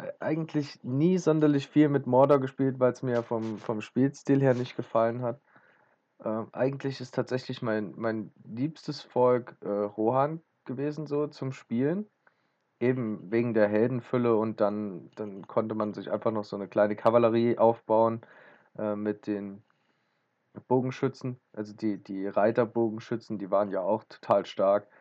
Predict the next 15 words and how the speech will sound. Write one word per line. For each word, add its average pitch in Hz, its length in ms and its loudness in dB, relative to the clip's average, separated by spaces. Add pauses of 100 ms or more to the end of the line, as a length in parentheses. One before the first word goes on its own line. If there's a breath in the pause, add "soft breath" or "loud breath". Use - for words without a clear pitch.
(300 soft breath)
Wenn 98 80 -12
man 104 300 -8
denen 110 300 -2
zwei, 110 240 2
drei - 200 2
Überfälle 113 440 2
gemacht 110 360 -2
hat 113 100 -6
und 104 120 -10
die 98 120 -6
waren 107 200 2
dann 107 140 -2
Level 104 220 0
fünf, 110 480 -6
dann 95 600 -8